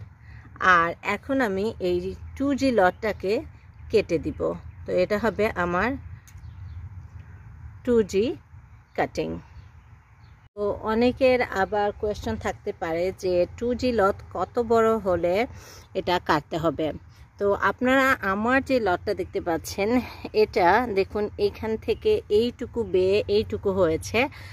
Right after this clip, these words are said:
লাইক দুই ফিটের মতো। তো আমি এই যে ডালটা দেখতে পাচ্ছেন, এটা এক ফুটের মতো হবে,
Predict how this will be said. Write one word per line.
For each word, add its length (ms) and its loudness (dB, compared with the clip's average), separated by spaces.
লাইক 260 6
দুই 260 0
ফিটের 360 2
মতো। 380 -4
তো 360 8
আমি 520 4
এই 220 2
যে 200 0
ডালটা 380 4
দেখতে 280 -6
পাচ্ছেন, 360 -4
এটা 400 0
এক 240 -2
ফুটের 380 0
মতো 320 -2
হবে, 400 0